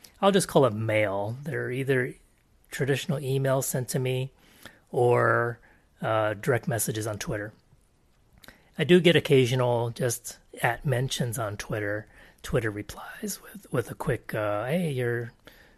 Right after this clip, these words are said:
podcast is great, thanks." And I really appreciate those too. It makes my day, by the way. So don't hesitate to contact me. Don't think that these podcaster people are just too busy. Uh, not really. Okay. W-,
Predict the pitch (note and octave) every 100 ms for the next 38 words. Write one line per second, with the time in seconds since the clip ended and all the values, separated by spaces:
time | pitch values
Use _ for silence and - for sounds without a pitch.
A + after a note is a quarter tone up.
0 | - - D3 - C#3+ - C#3 - C3 A#2+
1 | D#3 A2+ - - C#3+ G#2 G#2 A2+ D#3 C#3+
2 | A2+ B2+ A2+ - B2 - A2+ A#2 G2+ -
3 | A2 G#2 A2+ - A#2 G#2+ G2+ - _ _
4 | _ _ - G2 F#2 F#2+ - - _ _
5 | _ _ _ _ _ - - - - A#2+
6 | G#2+ D#3 C#3 E3+ F3 D3 A#2 - C3 G#2+
7 | D3+ C3 C3 B2+ - C3 C3 C#3+ _ -
8 | - _ _ _ - B2+ - C3 A#2+ -
9 | A#2 B2 A2+ - C3 - D#3 B2+ - C3
10 | C#3 B2+ C3+ B2+ A2+ A#2 A2 - A2+ A2
11 | A2 A2 C3 - E3+ - A3+ F3+ D#3 B2
12 | G#2 G#2+ G#2+ - G3 F#3+ E3 C3+ D3